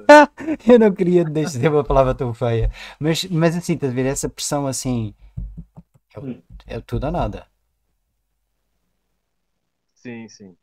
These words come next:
Speaker 1: Pronto.
Speaker 2: É dar ou desce, como diz, né?
Speaker 1: Vai ter de ser, porque se tu deres dez, eu te garanto, pegas bolsa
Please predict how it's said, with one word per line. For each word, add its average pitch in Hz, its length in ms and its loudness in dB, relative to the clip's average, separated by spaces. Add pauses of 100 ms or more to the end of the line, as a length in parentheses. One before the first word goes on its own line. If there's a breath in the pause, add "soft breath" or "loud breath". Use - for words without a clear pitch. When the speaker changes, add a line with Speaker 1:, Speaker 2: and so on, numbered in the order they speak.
(140)
Speaker 1:
Pronto. - 420 -20
Speaker 2:
É 101 100 -16
dar 107 200 -12
ou 139 80 -10
desce, 117 400 -14
como - 220 -20
diz, - 160 -20
né? - 120 -20 (400)
Speaker 1:
Vai 101 200 -14
ter 120 160 -12
de - 60 -16
ser, 143 300 -8
porque 117 200 -14
se - 120 -20
tu 120 80 -10
deres 113 280 -6
dez, 117 340 -2
eu 131 500 -10
te - 100 -18
garanto, 131 340 -12
pegas 110 320 -10
bolsa 117 480 -10